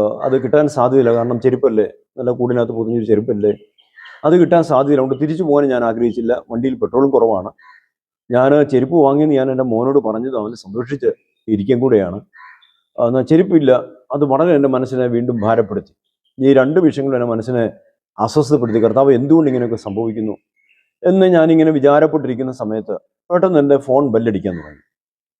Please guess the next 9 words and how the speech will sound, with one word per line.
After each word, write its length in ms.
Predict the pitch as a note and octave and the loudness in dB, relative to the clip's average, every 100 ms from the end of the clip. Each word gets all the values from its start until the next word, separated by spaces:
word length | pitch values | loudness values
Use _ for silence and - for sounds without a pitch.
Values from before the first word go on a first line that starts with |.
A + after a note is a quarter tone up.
| _ _ _ _ _ - B2+ | _ _ _ _ _ 0 2
ഞാനത് 240 | D3+ C3+ | 4 2
എടുത്തു. 200 | A#2+ A2 A#2 | 0 0 0
പരിചയമില്ലാത്തൊരു 580 | A#2+ C3 C#3 B2+ A#2+ A2+ | 2 2 2 2 0 -2
നമ്പറാണ്. 380 | G#2 A2 G2+ F2+ G#2+ _ _ _ _ _ - | -2 -2 -2 -4 -12 _ _ _ _ _ -8
ആ, 40 | G2+ F#2+ F#2+ | -4 -2 -2
എന്നോട് 200 | F3 F3 | 0 0
ചോദിച്ചു, 220 | D#3 D3+ D3+ | 0 0 0
"സാബു 220 | C#3 D#3 D#3 | 2 4 4
ദാനിയലല്ലേ?" 480 | D3+ C3+ A#2 A#2 | 2 0 0 -4